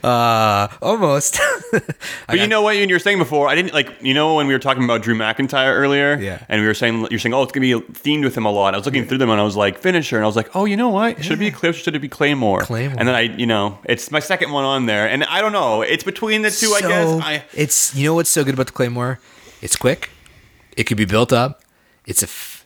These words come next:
Speaker 1: it's, it's so simple, but so effective.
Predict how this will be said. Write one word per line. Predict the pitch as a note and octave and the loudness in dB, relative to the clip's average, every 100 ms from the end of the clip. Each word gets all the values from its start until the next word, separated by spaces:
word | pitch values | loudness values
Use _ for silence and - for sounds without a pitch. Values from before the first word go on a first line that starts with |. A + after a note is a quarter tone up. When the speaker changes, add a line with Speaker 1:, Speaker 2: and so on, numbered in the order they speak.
| - | -8
Speaker 1:
it's, | A2+ - - - _ - | -6 -4 -6 -6 _ -10
it's | A#2+ - | -6 -2
so | - E3 F3 | 0 0 0
simple, | - - F#3+ E3+ - - _ _ _ _ _ _ - | 0 0 0 -2 -6 -10 _ _ _ _ _ _ -14
but | - | -2
so | - - A2 | 0 2 0
effective. | F#2 - A2 - - - - - | -2 -4 -6 -6 -12 -18 -18 -20